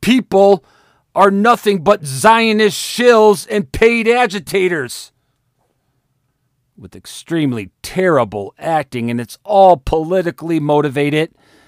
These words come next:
and it's all because of this love of politics versus the love of Christ. And this is the n-, title of today's episode, number two hundred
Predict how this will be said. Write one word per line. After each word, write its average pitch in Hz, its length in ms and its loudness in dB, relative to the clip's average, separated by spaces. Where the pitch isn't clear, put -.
and 120 120 -6
it's 135 220 -4
all 160 260 4
because 135 440 -2
of 113 100 -8
this 131 320 -4
love 131 720 2
of 120 140 -12
politics 127 1000 -4
versus 135 600 -6
the 127 120 -4
love 131 220 -2
of 120 140 -12
Christ. - 580 -2
And 117 120 -6
this 135 180 -8
is 117 140 -14
the 117 100 -14
n-, 127 260 -10
title 131 380 -4
of 110 80 -10
today's 127 380 -8
episode, 131 440 -6
number 117 220 -10
two 123 240 -12
hundred 113 360 -8